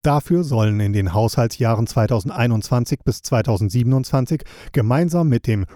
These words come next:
Recovery Funds rund eins Komma acht Billionen Euro locker gemacht werden, um das Post-Covid neunzehn Europa aufzubauen oder, wie das E-U-Wahrheitsministerium textete,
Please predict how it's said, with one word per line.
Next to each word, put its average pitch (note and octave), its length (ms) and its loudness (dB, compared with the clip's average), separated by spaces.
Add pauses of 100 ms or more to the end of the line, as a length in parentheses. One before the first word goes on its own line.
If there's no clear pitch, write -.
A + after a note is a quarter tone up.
Recovery D#3+ 540 0
Funds D3 480 -2
rund G#2+ 360 -2
eins D#3 240 0
Komma A#2+ 220 0
acht A#2+ 280 -4
Billionen G#2+ 480 2
Euro B2+ 300 2
locker A#2+ 300 0
gemacht A#2 340 -2
werden, A2+ 420 2
um A#2+ 200 2
das G#2 160 0
Post-Covid C#3 760 0
neunzehn B2+ 540 2
Europa A#2+ 460 2
aufzubauen A#2 760 2
oder, D#3+ 380 4
wie B2 80 -2
das A2+ 160 0
E-U-Wahrheitsministerium A#2+ 1400 2
textete, A#2+ 580 0